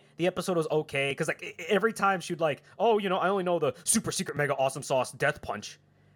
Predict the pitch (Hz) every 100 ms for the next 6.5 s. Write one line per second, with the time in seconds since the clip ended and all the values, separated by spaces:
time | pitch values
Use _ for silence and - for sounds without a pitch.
0 | _ 123 - 160 151 147 147 170 175 175
1 | 170 165 156 156 143 117 113 113 113 104
2 | 110 110 104 139 - - 190 - - -
3 | - _ _ _ _ 131 117 113 214 220
4 | 214 220 220 208 208 220 196 175 170 185
5 | 190 156 160 147 - 147 151 - 151 147
6 | 147 123 - 95